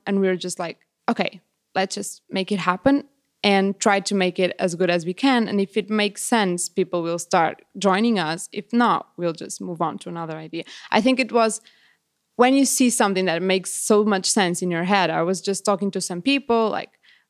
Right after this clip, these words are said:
my father, my father's friends, people that should be our customers. And they were like, "Yeah, I would totally join that. I, I, it makes total sense for me." So we're like, "Okay, let's just try to,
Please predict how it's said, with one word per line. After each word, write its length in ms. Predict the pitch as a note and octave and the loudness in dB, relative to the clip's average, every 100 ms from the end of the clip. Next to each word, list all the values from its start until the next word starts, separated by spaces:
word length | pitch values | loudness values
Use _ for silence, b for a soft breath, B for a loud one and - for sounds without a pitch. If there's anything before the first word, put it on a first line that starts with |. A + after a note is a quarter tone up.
| - | -4
my 200 | D#3+ E3 | -2 -2
father, 580 | - A3 G#3 G3 G3+ F#3 | 2 4 6 4 4 2
my 180 | E3+ | -2
father's 380 | D#3+ D#3+ - - | -2 -4 -4 -8
friends, 420 | - G3+ G3+ G3+ | 0 2 4 2
people 280 | - A3 A3 | 0 0 2
that 180 | G#3 G3+ | 2 2
should 480 | - - G#3 G3+ F3 | 0 0 2 0 -2
be 300 | F#3 F3+ - - | -4 -4 -6 0
our 240 | F3 F3 | 2 2
customers. 680 | F3 F#3 G3 A3 C4 F4 F4+ | -2 -6 -4 0 0 0 -4
And 180 | - G#3+ | -2 0
they 60 | G#3 | 0
were 100 | G3+ | 0
like, 160 | F#3+ | -4
"Yeah, 440 | C4+ G4 B4+ D4 F3+ - | -4 -2 0 0 -2 -4
I 120 | G#3+ | -2
would 200 | A3 A3 | -2 -2
totally 380 | A#3+ B3 C4 A#3 | 0 0 0 0
join 320 | F3+ G#3 A3 | 0 0 2
that. 200 | G3 D#3+ | 2 2
I, 180 | E3+ F3 - - | 0 -2 -4 -6
I, 80 | |
it 220 | - F#3 F3 | -6 -4 0
makes 280 | G#3 G#3 | -2 -2
total 240 | - G#3+ G#3 | -2 0 0
sense 260 | G#3+ A#3 | -2 -4
for 140 | - G#3 | -2 -2
me." 220 | E3 D#3+ B B B | -4 -8 B B B
So 420 | - - G3+ F#3+ F#3+ | -14 -2 2 2 2
we're 160 | A3+ | -2
like, 160 | A#3 C#4+ - | -6 -8 -2
"Okay, 180 | C5 A#3 - | 0 0 -2
let's 240 | - C#4+ - | -2 0 0
just 280 | C#4 - | 0 -2
try 240 | - B3 G#3+ | 0 2 2
to, 200 | G#3 | 0